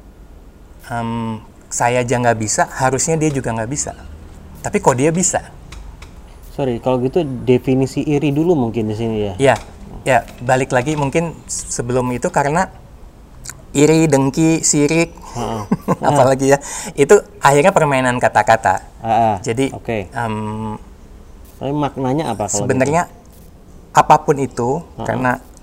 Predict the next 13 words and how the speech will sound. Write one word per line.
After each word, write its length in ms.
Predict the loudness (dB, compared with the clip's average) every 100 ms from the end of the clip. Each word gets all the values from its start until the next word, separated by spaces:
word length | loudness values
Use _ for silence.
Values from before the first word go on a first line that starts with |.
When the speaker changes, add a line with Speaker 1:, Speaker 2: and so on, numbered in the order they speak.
| -20
Speaker 1:
ke-, 160 | -14 -8
semua 240 | -4 0
kata-kata 480 | 0 0 0 0 0
itu 80 | -2
terbatas 480 | -4 -2 -2 0 -2
dan 240 | -4 -6
penuh 240 | -6 -8 -6
bias. 640 | -6 -6 -6 -4 -6 -6
Speaker 2:
Heeh. 400 | -6 -4 -4 -8 -12 -20
Speaker 1:
Jadi 300 | -12 -8 -6 -8 -10 -20 -20 -20 -20 -20 -20 -20 -10
yang 340 | -6 -4 -4
saya 320 | -6 -4 -4 -4
ingin 320 | -4 -6